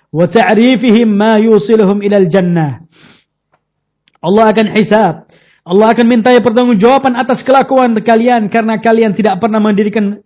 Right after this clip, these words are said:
karena kalian tidak pernah memberikan pendidikan kepada anak istri kalian. Kalian tidak pernah menyuruh kepada anak istri kalian kepada sebuah jalan,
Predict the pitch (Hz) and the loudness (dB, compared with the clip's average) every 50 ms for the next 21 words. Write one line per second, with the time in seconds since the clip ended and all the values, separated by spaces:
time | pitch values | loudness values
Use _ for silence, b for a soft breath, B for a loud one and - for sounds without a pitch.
0 | _ - - _ - 220 220 226 214 220 214 214 214 220 214 208 185 - 226 214 | _ -20 -10 _ -2 -2 -2 -2 -2 -2 0 0 2 2 0 0 -2 -2 -2 -2
1 | 196 185 175 240 226 220 220 220 214 202 208 202 185 208 202 214 208 220 202 185 | -2 -2 -4 -4 -2 -2 -2 -2 0 0 -2 0 0 2 0 0 0 -2 -4 -2
2 | - 226 202 214 214 180 214 285 - - 262 254 226 208 233 220 233 220 220 214 | -2 -2 0 0 0 0 -2 -2 0 0 -2 -2 -2 -4 -4 -2 -2 -2 -2 -2
3 | - 214 226 214 214 - 226 175 - - 214 - - 202 196 190 196 208 214 196 | -2 -2 -2 -2 -2 -4 -6 -6 -4 -4 -4 -2 0 0 0 2 2 0 0 -2
4 | 175 151 143 143 b b b b b b b b b b b - 208 214 214 233 | -2 -4 -8 -10 b b b b b b b b b b b -2 0 2 2 4
5 | 247 254 254 247 233 - 254 233 247 233 214 - 254 254 254 254 254 254 240 240 | 4 2 2 2 2 0 0 0 0 0 -2 -2 -4 -2 0 0 0 0 0 0
6 | 254 233 247 269 262 262 247 208 247 240 262 254 254 220 247 254 254 247 240 262 | 0 0 0 0 0 0 0 0 0 0 0 0 0 0 0 -2 -2 -2 -2 -4
7 | 226 175 - 233 262 196 - 262 254 254 254 277 262 247 226 254 240 254 262 269 | -4 -4 -4 -6 -4 -2 0 0 0 0 0 0 0 0 -2 -2 -2 0 0 0
8 | 269 - - 214 214 269 269 233 202 160 180 214 233 262 254 240 240 240 196 180 | -2 -2 -4 -4 0 0 2 2 2 2 2 2 2 4 2 2 0 -2 -4 -6
9 | - | -10